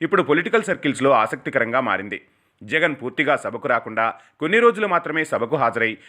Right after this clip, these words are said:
తర్వాత మళ్లీ కనిపించకుండా పోవచ్చని రాజకీయ మేధావులు అంచనా కడుతున్నారు. అయితే ఇదంతా ప్రజల దృష్టికి వస్తుండడంతో ఇది వైసీపీకి రాజకీయంగా ఇబ్బందికర పరిస్థితిని తెచ్చిపెట్టే అవకాశాలు లేకపోలేదు.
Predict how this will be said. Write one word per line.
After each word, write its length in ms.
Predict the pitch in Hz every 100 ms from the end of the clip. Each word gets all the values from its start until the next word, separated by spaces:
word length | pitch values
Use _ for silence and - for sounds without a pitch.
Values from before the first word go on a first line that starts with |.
| _
తర్వాత 320 | 160 214 247 220
మళ్లీ 320 | 135 151 196
కనిపించకుండా 640 | 120 117 185 - 185 165
పోవచ్చని 580 | 147 131 127 - 110 131
రాజకీయ 500 | 104 117 147 165 143
మేధావులు 580 | 107 113 135 120 110 117
అంచనా 260 | 104 131
కడుతున్నారు. 500 | 135 104 95 104 104 - _ _ _
అయితే 380 | 104 113 131 95 - _
ఇదంతా 340 | 123 151 175 156
ప్రజల 320 | 107 104 165
దృష్టికి 340 | 147 - 123
వస్తుండడంతో 600 | 110 - 120 107 110 110 - _
ఇది 160 | 156 160
వైసీపీకి 760 | 131 147 208 175 160 160 95 - _
రాజకీయంగా 640 | 117 180 220 214 190 165
ఇబ్బందికర 480 | 143 98 156 185 180
పరిస్థితిని 460 | 156 139 139 135 139
తెచ్చిపెట్టే 480 | 127 - 120 - 104
అవకాశాలు 540 | 95 113 139 165 160
లేకపోలేదు. 580 | 120 104 98 107 98